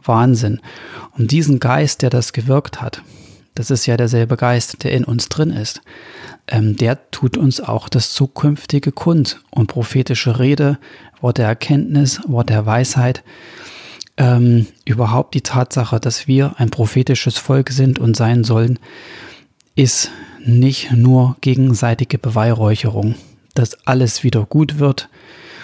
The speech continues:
dass Gott mit uns ist, dass wir seine Kinder sind,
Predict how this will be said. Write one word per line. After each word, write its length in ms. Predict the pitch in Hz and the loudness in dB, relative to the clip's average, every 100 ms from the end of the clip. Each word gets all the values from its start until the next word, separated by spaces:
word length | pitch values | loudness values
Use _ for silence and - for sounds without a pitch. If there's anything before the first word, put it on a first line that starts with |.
| - _ - | -20 _ -2
dass 260 | 117 - | -2 -2
Gott 280 | - 127 - | 0 0 0
mit 220 | 127 139 - | 0 0 2
uns 280 | 135 127 | 2 2
ist, 400 | - 127 123 - - - - | 2 0 0 -4 -10 -18 -4
dass 220 | 120 - | -2 0
wir 100 | 113 | 0
seine 320 | 113 117 107 | 2 2 0
Kinder 380 | - 135 135 120 | 0 0 2 2
sind, 440 | 117 120 120 - | 2 2 0 -4